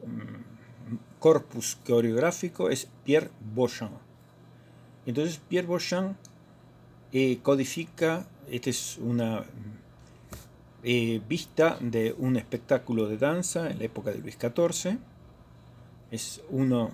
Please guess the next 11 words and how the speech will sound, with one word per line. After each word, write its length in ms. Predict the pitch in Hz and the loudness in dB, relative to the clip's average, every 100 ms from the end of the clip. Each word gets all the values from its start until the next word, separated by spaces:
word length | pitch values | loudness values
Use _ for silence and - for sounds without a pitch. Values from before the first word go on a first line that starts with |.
| 117 117 - - | -6 -10 -14 -14
de 120 | 165 - - | -14 -14 -2
cómo 260 | 143 147 | 0 0
se 140 | 131 123 | -2 -2
imagina 720 | 113 - - 131 131 131 127 - - | -2 -6 -6 -4 -2 -2 -4 -12 -6
que 300 | 120 123 127 - - - - - - - - 107 127 | -2 -2 -4 -14 -20 -20 -20 -20 -20 -20 -18 -12 -4
bailaba 600 | 117 117 127 120 117 120 | -2 2 2 4 2 -2
Luis 240 | 110 127 | -4 -4
catorce 500 | - 120 131 127 131 | -2 0 0 0 -2
vestido 580 | 104 95 - 120 127 127 - | -2 -6 -4 0 2 2 -2
del 600 | 113 110 104 104 147 123 | -4 -4 -4 -8 -12 -6
dios 360 | 117 131 - | 0 2 0